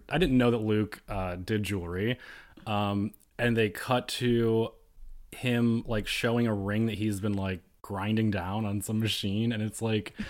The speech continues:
the most hideous Etsy thing from, like, ten years ago. It's, like,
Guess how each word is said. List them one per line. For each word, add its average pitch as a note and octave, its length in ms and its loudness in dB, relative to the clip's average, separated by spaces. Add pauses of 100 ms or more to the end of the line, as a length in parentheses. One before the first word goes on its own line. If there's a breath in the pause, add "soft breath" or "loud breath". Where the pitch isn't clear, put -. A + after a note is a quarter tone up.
(320 loud breath)
the A#2+ 80 -4
most A#2+ 220 4
hideous C3+ 440 4
Etsy A#2 560 2 (100)
thing B2 240 0
from, A2+ 80 -2
like, G#2+ 140 0
ten A2+ 240 2
years G#2 300 0
ago. A#2 420 2
It's, A2 180 -4
like, G2+ 540 -2